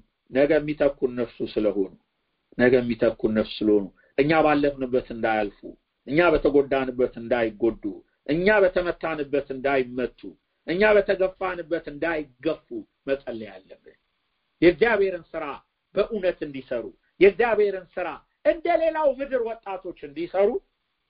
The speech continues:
ለወጣቶቻችን መጸለይ አለብን። ሶስተኛ ምን አለ እዝራ? የ-፣ የጾሙትን ምክንያት «ለንብረታችንም ሁሉ ጸለይን» አለ። እንዲቃናልን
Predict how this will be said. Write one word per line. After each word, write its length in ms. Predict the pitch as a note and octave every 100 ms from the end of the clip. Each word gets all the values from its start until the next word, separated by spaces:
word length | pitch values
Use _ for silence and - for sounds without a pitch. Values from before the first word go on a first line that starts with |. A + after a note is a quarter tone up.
| _ _ _ _ _ -
ለወጣቶቻችን 880 | D3 D3 C3+ - B2 A#2 - G#2+ G2 _ _ _ -
መጸለይ 400 | A#2+ - G2+ F2+
አለብን። 460 | - - - - - _ _ _ _ _ _ _ _ - - -
ሶስተኛ 460 | E4 E4 E4+ D#4+ D#4+ - - _ -
ምን 160 | B3+ D#4
አለ 180 | C4+ C4 A#3+ G#3+
እዝራ? 240 | G3+ G#3 A3+ - _ _ -
የ-፣ 260 | E3 A#3+
የጾሙትን 680 | G3+ A#3 - B3+ A3 G#3 F#3+
ምክንያት 340 | F3 F3+ B3+ C4 _ _
«ለንብረታችንም 1040 | C4+ B3+ A#3+ F#3 F3+ B3 - - F#3 D3+ D3
ሁሉ 220 | G#3 A#3+ G#4+ - _ _ _ _ _ _ _ _ _ _ _ -
ጸለይን» 420 | G#3+ A#3+ F4+ G4+
አለ። 160 | G#3+ - _ _ _
እንዲቃናልን 720 | D3 A3 - A#3+ A#3+ E3+ -